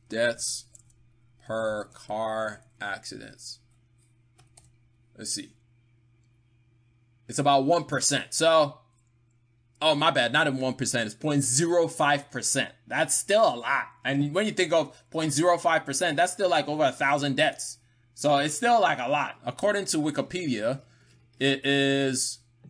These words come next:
my bad, I was wrong. It's one point two percent. So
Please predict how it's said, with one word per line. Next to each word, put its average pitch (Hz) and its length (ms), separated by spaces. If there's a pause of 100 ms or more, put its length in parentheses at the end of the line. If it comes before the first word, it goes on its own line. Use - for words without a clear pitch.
(320)
my 135 160
bad, 131 340
I 123 60
was 131 180
wrong. 123 320
It's 135 160
one 143 280
point 139 260
two 180 180
percent. 113 480
So 127 380